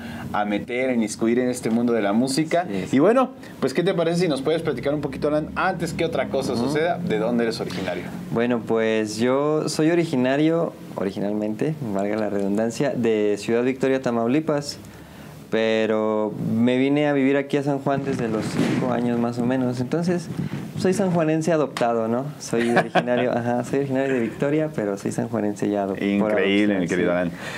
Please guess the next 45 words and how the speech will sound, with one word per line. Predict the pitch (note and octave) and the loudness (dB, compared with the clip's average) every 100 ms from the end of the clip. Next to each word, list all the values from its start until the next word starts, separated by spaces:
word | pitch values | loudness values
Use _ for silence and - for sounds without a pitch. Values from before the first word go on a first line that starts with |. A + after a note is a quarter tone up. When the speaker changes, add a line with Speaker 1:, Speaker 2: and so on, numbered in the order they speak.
| - | -2
Speaker 1:
Obviamente, | B2 C3+ A#2+ A#2 | 2 2 2 -2
pues | G#2+ G#2+ | -2 0
sabemos | G2 G2+ | -2 -2
que | G2+ | -4
tu | E2+ | -4
papá, | G#2 F#2+ A2 G#2+ G#2+ - - E2+ | -6 -2 -2 -2 -4 -14 -8 -4
Martín | D#2 - F#2+ F#2 - F#2+ | -4 -4 -4 -4 -2 -4
Ornelas | F#2 F2+ F#2 F#2 - | -4 -10 -8 -10 -4
padre, | A2 G#2+ G2+ | -2 -2 -4
el | - | 0
jefe, | A2+ A2+ G#2+ G#2 | 2 2 0 -2
Speaker 2:
Sí, | G#2 | -2
Speaker 1:
el | G2 | -2
Speaker 2:
el | F#2 | 2
Speaker 1:
profe, | A#2 C3+ C3+ | 4 4 2
Speaker 2:
jefe, | B2+ A2+ | 0 0
Speaker 1:
a | |
quien | G#2+ | -2
le | G2 | 0
Speaker 2:
sí. | |
Speaker 1:
mandamos | G2 G#2 G#2 A2+ | 2 2 0 0
un | |
gran | G#2 A2 A2+ | 2 2 0
saludo, | - G2+ A2+ G#2 | -2 0 0 0
profe, | A2+ B2 A#2+ - - - - | 0 0 -4 -8 -10 -10 -8
pues | - | -2
originario | G#2+ - G2+ G#2 F#2+ | -2 0 0 2 2
de | |
allá, | F2 F2+ E2+ | 2 0 0
¿no? | G#2 | -2
Speaker 2:
De | |
Speaker 1:
Ciudad. | G2+ G2 F2+ | -2 -2 -4
Speaker 2:
San | F2+ G2+ | -4 -4
Carlos, | F#2 G#2 G#2+ | -2 -4 -2
Tamaulipas. | G#2+ G2+ G2 G2+ - F#2+ | -2 -2 -2 -2 -6 -6
Speaker 1:
San | F#2+ F#2+ | -2 0
Carlos, | G2+ G#2 | 0 0
Tamaulipas. | F#2+ F#2+ G2 G2 - - - | 0 0 0 -2 -4 -8 -2
Y | C3+ | 4
bueno, | F3+ | 6
a | F#3+ | 8
ver, | F3+ - - - G#2 | 6 4 -8 -18 -4
mi | A2+ | -2
querido | A#2+ A#2+ A#2+ | 2 2 4
Alan, | A2+ G2+ | 2 -2